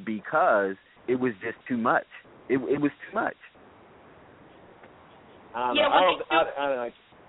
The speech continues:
Speaker 2: Go ahead.
Speaker 3: When
Speaker 2: Go ahead,
Speaker 3: they do these movies, Steven, they interview people who are close to the source. And then because th-, we're, we're not in Hollywood, they're in Hollywood – they know a lot of stuff. Just like if you work in the industry and we hear this person worked for this company, did this and did that, like,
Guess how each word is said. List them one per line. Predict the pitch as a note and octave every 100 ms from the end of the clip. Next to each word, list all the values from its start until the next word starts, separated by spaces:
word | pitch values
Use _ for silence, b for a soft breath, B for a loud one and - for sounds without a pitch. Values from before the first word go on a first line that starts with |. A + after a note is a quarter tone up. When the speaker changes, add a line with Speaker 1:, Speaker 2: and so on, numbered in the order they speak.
| -
Speaker 2:
Go | F#3
ahead. | F3 B3
Speaker 3:
When | C4+ C#4+
Speaker 2:
Go |
ahead, |
Speaker 3:
they | A4
do | - F4 -
these | F4 D#4+
movies, | C#4+ D4+ F#4 F#4+ -
Steven, | G#4 G4+ G#4
they | D#4+ F4 D4
interview | D#4+ D#4 A#3+ B3+ A#3
people | C#4+ A3
who | A3+ A#3+ G#3+
are | -
close | - A#3 A3+ A3+
to | - A#3+
the | G3 -
source. | G3+ C#3+ F3 G#3
And |
then | A#3 B3+ B3+ A#3
because | - C#4+ B3+ F#3+
th-, | G3+ C4 B3+
we're, | D4 E4 A#3+
we're | D4 D4
not | B3
in | A3+ A#3+
Hollywood, | A3+ A3 G#3 G#3+ A3+
they're | A#3
in | A3
Hollywood – | G#3+ G3+ G3+ F#3+ G3 F#3+ B B - G3+
they | A4 F4
know | A#3+ C4+
a | C#4
lot | A3 G#3
of | G#3
stuff. | G#3+
Just | B3 C#4 D4
like | B3+
if | A3+
you | A#3+ A3
work | A#3+ A#3+
in | A3
the | A3+
industry | B3 G#3 - G3+ G3+ G3+ B B -
and | A3 G#3+ G#3
we | B3 C4
hear | B3 C5 B3
this | A#3+ A#3+
person | C4+ A#3+ A3+
worked | G#3+ A#3
for | G#3
this | A3+ -
company, | B3 G#3+ G#3+
did | A#3 A3+
this | A#3 A#3+
and | A#3+ A3
did | A3+
that, | A#3+ A#3 - B B
like, | -